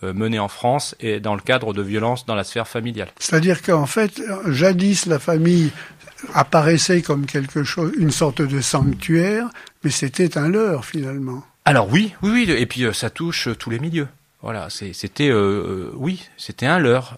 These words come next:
Speaker 1: Euh, ce qui est aujourd'hui, euh, euh, plus acceptable était parfois accepté, faisait partie de la normalité. Je vous engage, euh, si, euh, si vous souhaitez également, aux, nos auditeurs, à revoir, euh, la chaîne ina, ina, ina,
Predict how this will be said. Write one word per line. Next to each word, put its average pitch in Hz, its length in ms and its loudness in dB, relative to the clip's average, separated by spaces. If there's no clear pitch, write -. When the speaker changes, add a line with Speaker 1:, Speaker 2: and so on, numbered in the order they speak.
Speaker 1:
Euh, 101 120 -10
ce - 120 -12
qui - 140 -2
est 135 40 6
aujourd'hui, 120 640 0
euh, 98 420 0
euh, 98 100 -4
plus 117 220 -4
acceptable 127 500 0
était 123 200 -6
parfois 127 320 0
accepté, 135 500 -2
faisait - 240 -10
partie - 300 -10
de 110 40 -6
la 104 100 -2
normalité. 127 600 -2
Je - 80 -12
vous 123 120 -2
engage, 127 440 0
euh, 107 80 -2
si, 117 320 -4
euh, 104 100 0
si - 180 -6
vous 107 140 -4
souhaitez 120 400 -4
également, 117 420 0
aux, 107 100 0
nos 113 100 0
auditeurs, 127 560 0
à 117 240 2
revoir, 139 560 4
euh, 113 680 2
la 117 120 0
chaîne 135 300 0
ina, 131 400 -2
ina, 131 400 2
ina, 127 340 0